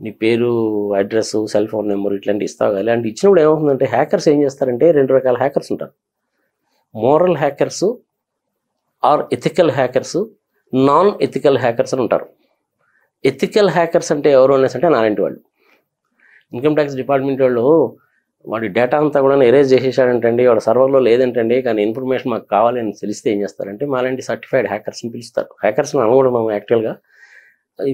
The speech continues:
ఫారెన్సిక్ చూసేటువంటి వాళ్ళని పిలుస్తారు. పిలిచినప్పుడు ఏం చేస్తారంటే, వాడు డేటాను హైడ్ చేసినా సరే, దాన్ని బయటికి ఎట్లా తీయాలనేది మాకు తెలుసు కాబట్టి మేము తీస్తాము, దానికి సాఫ్ట్‌వేర్స్, టెక్నాలజీ, టెక్నిక్స్ ఉంటాయి. అదేవిధంగా నువ్వు ఏదైనా ఇన్ఫర్మేషన్ కనుక ఇచ్చినట్టయితే, నీ సెల్ ఫోన్ ద్వారా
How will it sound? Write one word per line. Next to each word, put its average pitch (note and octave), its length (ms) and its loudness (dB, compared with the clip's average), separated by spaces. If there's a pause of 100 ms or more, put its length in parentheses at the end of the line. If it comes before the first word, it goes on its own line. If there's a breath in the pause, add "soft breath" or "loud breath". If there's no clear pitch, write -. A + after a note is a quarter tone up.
ఫారెన్సిక్ C#3 480 0
చూసేటువంటి A2+ 400 0
వాళ్ళని A#2+ 180 -2
పిలుస్తారు. F#2+ 400 -4
పిలిచినప్పుడు D#3 400 2
ఏం C#3+ 120 2
చేస్తారంటే, C#3+ 440 2 (540 soft breath)
వాడు A#2+ 220 0
డేటాను D#3 360 2
హైడ్ C3+ 240 2
చేసినా B2+ 300 2
సరే, G#2+ 160 0 (100)
దాన్ని A#2 220 2
బయటికి C#3+ 260 2
ఎట్లా C3 220 -4
తీయాలనేది B2 500 0
మాకు G2+ 180 -4
తెలుసు C3 240 -4
కాబట్టి C3+ 220 -2
మేము G#2+ 180 -4
తీస్తాము, C#3+ 440 0
దానికి A#2+ 200 0
సాఫ్ట్‌వేర్స్, C3 460 0 (140)
టెక్నాలజీ, C3 500 -2
టెక్నిక్స్ C#3 360 -4
ఉంటాయి. D3 180 -6 (1000 soft breath)
అదేవిధంగా F3 560 4 (1200)
నువ్వు D3+ 220 4
ఏదైనా C#3+ 240 4
ఇన్ఫర్మేషన్ G3+ 500 4
కనుక D3 220 2
ఇచ్చినట్టయితే, D3 500 2 (140)
నీ A#2+ 160 2
సెల్ C3+ 200 2
ఫోన్ D#3+ 200 2
ద్వారా A#2+ 180 4